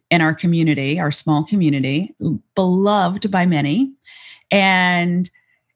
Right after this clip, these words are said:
he was talking and she was clapping and cheering, and her friends, they were going on and on. They were actually, it's like being at a baseball game or a football game, okay? It was like they were going on and on. They were a bit rowdy.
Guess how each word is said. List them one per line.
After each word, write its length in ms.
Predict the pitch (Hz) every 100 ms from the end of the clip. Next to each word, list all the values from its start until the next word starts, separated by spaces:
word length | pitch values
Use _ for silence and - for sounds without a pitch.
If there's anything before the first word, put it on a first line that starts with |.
| _ _ -
he 180 | 196 233
was 180 | 226 226
talking 640 | 202 170 175 - 208 233
and 120 | 185 175
she 200 | - 233
was 160 | 196
clapping 1080 | - - 233 247 202 196 247 202 202 202 202
and 120 | 175 175
cheering, 960 | - 311 247 233 226 220 220 214 208
and 100 | 185
her 140 | 190 190
friends, 360 | - 415 427
they 100 | 220
were 80 | 240
going 300 | 233 277 247
on 160 | - 196
and 80 | 233
on. 200 | 370 202
They 80 | 196
were 140 | -
actually, 340 | 320 415 196
it's 100 | 165
like 140 | 208 196
being 180 | 214 196
at 80 |
a 40 | 175
baseball 440 | 269 415 - 165
game 260 | 160 165 170
or 100 | 165
a 60 |
football 420 | 156 - - 180 156
game, 280 | 156 170
okay? 260 | 185 190 269
It 60 | 247
was 140 | 285
like 180 | 262 240
they 100 | 254
were 100 | 254
going 360 | 240 415 403 277
on 160 | 214
and 120 | 208
on. 180 | 285 370
They 80 | 180
were 60 | 175
a 60 |
bit 200 | 180 330
rowdy. 460 | 226 196 185 220